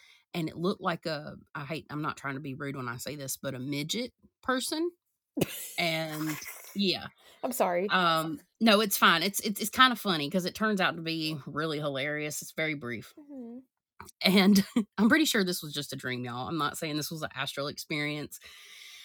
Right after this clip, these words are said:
Speaker 1: by any means. It could have been, but, you know. But anyways, like, all of a sudden, I get under the trailer 'cause I think I'm actually hiding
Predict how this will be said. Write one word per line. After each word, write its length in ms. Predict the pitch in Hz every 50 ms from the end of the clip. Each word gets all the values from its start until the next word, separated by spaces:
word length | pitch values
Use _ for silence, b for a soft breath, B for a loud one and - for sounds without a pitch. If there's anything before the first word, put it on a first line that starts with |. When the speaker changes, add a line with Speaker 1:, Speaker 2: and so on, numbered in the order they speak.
| B B B
Speaker 1:
by 160 | 214 208 151
any 220 | 147 185 190 190 190
means. 420 | 196 196 196 190 190 196 202 185
It 160 | 277 - -
could 160 | - 240 214 214
have 140 | 208 196 196
been, 420 | 208 202 202 196 196 196 202 175
but, 220 | 160 165 - -
you 60 | 196 170
know. 200 | 143 120 113 113
But 100 | 165 196
anyways, 600 | 240 240 233 202 175 175 170 165 165 160 156 -
like, 360 | 160 160 151 147 143 - - B B B B B B B
all 200 | - 196 208 208 196
of 60 | 185
a 60 | 180
sudden, 400 | - - 202 196 190 190 185 - _ -
I 160 | - 185 226 220
get 140 | 226 208 185
under 240 | 175 170 156 165
the 100 | 151 160
trailer 400 | - - - 143 143 151 151 143
'cause 120 | - - 165
I 60 | 165
think 220 | - 285 381 415 -
I'm 100 | 226 175 160
actually 440 | 180 185 - - - 175 156 143
hiding 720 | 131 135 - - 147 151 160 165 160 175 170 170 175 185